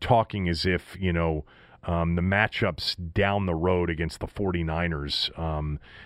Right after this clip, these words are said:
you know, uh, w-, you know, or, or the, uh, anybody else that they were looking forward to in, in the postseason. He totally overlooked Washington.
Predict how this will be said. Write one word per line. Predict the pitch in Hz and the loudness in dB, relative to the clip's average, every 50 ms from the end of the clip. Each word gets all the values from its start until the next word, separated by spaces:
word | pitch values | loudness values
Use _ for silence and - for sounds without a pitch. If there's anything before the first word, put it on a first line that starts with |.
| - - | -14 -6
you | - 90 87 | -2 -2 0
know, | 82 80 82 80 82 82 - | 0 2 2 0 0 0 0
uh, | - 82 80 80 80 | 0 0 0 0 -2
w-, | 80 80 85 90 90 87 | -2 -2 -2 -4 -2 0
you | 90 90 | 0 0
know, | 87 85 | 0 2
or, | 85 87 87 87 | 2 2 2 2
or | 85 90 90 85 85 | 2 2 2 2 0
the, | 80 76 - - - 90 90 87 87 87 85 87 90 | -2 -4 -6 -4 -2 -2 0 0 0 0 0 0 0
uh, | 90 98 | 2 2
anybody | 101 95 82 87 87 85 | 2 2 2 0 2 2
else | 85 85 87 - - | 2 2 0 -2 -4
that | - 87 73 | -6 -4 -2
they | - 82 82 | -2 0 0
were | 82 82 82 | 0 0 0
looking | 85 82 - - 85 | -2 -2 -4 -6 -8
forward | 82 - 95 90 85 85 82 76 - | -4 -2 0 0 0 0 0 -2 -2
to | - 92 85 82 | -2 0 0 0
in, | 80 78 | 0 -2
in | - 90 87 | -2 -2 -2
the | 85 | 0
postseason. | - - - 85 - - 101 92 80 90 87 - - - - | 0 0 0 0 0 0 -2 0 -2 -2 -4 -4 -8 -8 -2
He | - 135 123 | 0 0 0
totally | - - - 147 139 139 127 113 110 104 | 0 4 6 6 6 8 6 4 4 4
overlooked | 95 92 92 87 92 87 82 87 - - - | 4 2 2 2 2 2 2 0 -2 -2 -2
Washington. | 80 76 76 78 - - - 82 - - 78 73 69 | 0 0 0 0 0 -2 -4 -6 -4 -2 -2 -4 -4